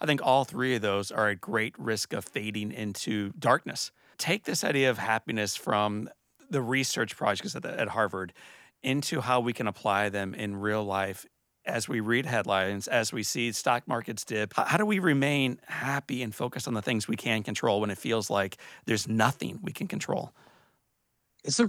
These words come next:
Speaker 2: really big question, but I think it's actually one of the most important questions we could ask, because I feel like happiness in good times is actually more of a luxury item.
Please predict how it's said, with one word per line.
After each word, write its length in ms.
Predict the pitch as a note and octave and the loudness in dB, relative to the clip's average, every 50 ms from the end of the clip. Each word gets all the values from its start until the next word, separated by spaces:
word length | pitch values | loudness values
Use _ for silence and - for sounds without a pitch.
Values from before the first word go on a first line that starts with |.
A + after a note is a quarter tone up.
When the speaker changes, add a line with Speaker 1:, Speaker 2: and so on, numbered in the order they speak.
| - - | 2 0
Speaker 2:
really 280 | A2+ C3 C#3 C#3 C3 | 2 4 6 6 4
big 240 | A2+ G2+ - A#2 G#2+ | 4 2 -2 -6 -4
question, 600 | - - A2 G#2 - - - G2+ F2+ F2+ F#2+ A2+ - | -2 -2 -2 0 0 -4 -6 -6 -6 -8 -10 -8 -2
but 80 | - A#2 | 0 0
I 80 | A#2+ | 0
think 180 | A#2 - D3+ D#3 | 0 -2 -4 -4
it's 120 | C#3+ - | -2 -2
actually 260 | C3 A2+ - - A#2+ | -2 -2 0 -2 0
one 140 | G#2+ G#2+ A2 | 2 2 2
of 40 | G#2+ | 2
the 60 | G#2 | 2
most 260 | G2+ G#2 G2+ - - | 2 2 0 0 -2
important 360 | G#2 F#2 - - F#2+ F#2+ - - | -4 -4 -2 -2 -2 -2 -2 -2
questions 400 | - F2+ F2 - - F#2 E2+ - | -2 -2 -2 -2 -4 -8 -6 -6
we 80 | F2+ | -6
could 120 | E2+ - - | -6 -4 -2
ask, 420 | E2+ E2 D#2+ - - - - - - _ _ _ _ _ _ _ _ _ - | -2 0 -2 -2 -6 -10 -12 -16 -20 _ _ _ _ _ _ _ _ _ -6
because 400 | - C3 - C3+ B2 A#2 A2 - - - - | -6 -2 2 2 2 2 0 -2 -4 -2 0
I 160 | B2 C3 C3+ | 0 0 0
feel 200 | C3+ - D#3+ D#3 | 0 0 2 4
like 260 | D3+ C#3+ B2 G#2+ - | 4 4 2 0 -2
happiness 500 | - - C3 B2+ - D3 C3+ A#2+ - - | -2 -2 -2 0 0 0 0 0 0 -2
in 100 | A2 G2 | -4 -2
good 180 | - A2 A#2 - | -2 -2 -2 -2
times 520 | - C#3+ C#3+ D3 D#3 D#3 D3+ D3+ - - - - - _ _ _ _ _ _ - | -2 0 0 0 0 0 -2 -2 -4 -4 -8 -14 -20 _ _ _ _ _ _ -2
is 320 | B2 A2+ G#2+ G#2 G2+ - - | 0 2 2 2 0 -2 -2
actually 360 | A#2+ A#2+ A#2 - - B2+ A#2 | -2 -2 -2 -2 -2 -2 -2
more 240 | G#2 G#2+ G#2+ A2 A2+ | -2 0 2 2 2
of 100 | A#2 G#2 | 2 2
a 40 | G#2+ | 2
luxury 440 | F#2+ F#2+ G2+ G#2+ G#2 - G#2 F#2+ F2 | 2 2 2 0 -2 -6 -6 -6 -2
item. 380 | F2 F2 E2+ E2 E2 E2+ F2 | 0 0 0 0 -4 -6 -8